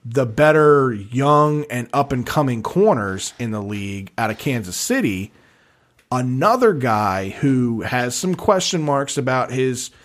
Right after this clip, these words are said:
temperament. And look, I mean, you don't take one of the best corners in the N F L statistically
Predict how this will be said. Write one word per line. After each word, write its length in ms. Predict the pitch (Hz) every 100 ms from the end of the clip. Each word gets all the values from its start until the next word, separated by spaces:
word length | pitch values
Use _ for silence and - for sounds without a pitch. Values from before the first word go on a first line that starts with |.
| _ _
temperament. 800 | - 180 151 151 139 127 127 127 - _ _ -
And 180 | 147 165
look, 300 | 135 110 -
I 80 | 143
mean, 440 | 156 156 151 139 - _ _ _ _
you 100 | 175
don't 240 | 277 220
take 600 | - - 175 127 - - - _ _ _ _ _
one 220 | 127 151
of 60 | 139
the 80 | 117
best 440 | - 151 165 -
corners 800 | - - 170 160 107 80 85 - -
in 100 | 131
the 140 | 127 131
N 100 | 139
F 260 | 117 -
L 360 | 160 127 95 73
statistically 960 | - 127 123 175 - 104 - 87 80